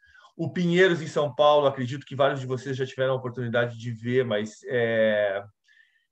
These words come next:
chega a ser um oásis de natureza dentro da selva de pedra que é São Paulo, né? É como uma, eu fico imaginando o valor imobiliário daquela área de Pinheiros ali no bairro Pinheiros.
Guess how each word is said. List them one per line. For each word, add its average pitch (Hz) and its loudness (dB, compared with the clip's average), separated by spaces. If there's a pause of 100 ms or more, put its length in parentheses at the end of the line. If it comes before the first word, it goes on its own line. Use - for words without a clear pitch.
(320)
chega 147 -2
a - 0
ser 160 -2
um 156 -2
oásis 151 6
de 120 -12
natureza 143 -2
dentro 135 -4
da 135 -2
selva 135 0
de 131 -6
pedra 131 -2
que 135 -8
é 127 -6
São 123 -6
Paulo, 147 2
né? 123 -4 (260)
É - -20
como 107 -10
uma, 117 -12
eu 113 -8
fico 131 -12
imaginando 139 -4
o 143 -8
valor 139 4 (340)
imobiliário 139 2
daquela 127 0
área 123 2
de 127 -12
Pinheiros 120 -6
ali 117 -6 (140)
no 139 -2
bairro 139 2
Pinheiros. 123 -6